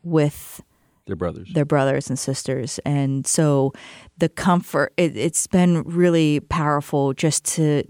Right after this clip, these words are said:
Speaker 1: to witness, not, certainly not closure, I won't even give it that weight, but just this idea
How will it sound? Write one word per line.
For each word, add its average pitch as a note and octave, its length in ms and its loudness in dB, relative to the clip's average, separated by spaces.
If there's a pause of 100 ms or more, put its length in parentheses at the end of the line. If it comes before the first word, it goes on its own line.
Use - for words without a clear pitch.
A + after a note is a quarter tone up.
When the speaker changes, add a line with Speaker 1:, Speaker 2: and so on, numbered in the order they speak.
Speaker 1:
to D3+ 160 -2
witness, C#3+ 840 -2 (2000)
not, B3+ 360 4 (200)
certainly F#3+ 460 2
not D#3 300 2
closure, D#3 520 2
I C3+ 80 2
won't D3 280 0
even C#3 220 -2
give D3 200 2
it - 140 -2
that C#3 240 0
weight, C#3+ 280 0
but - 220 -4
just - 320 0
this G3 180 2
idea D3+ 920 2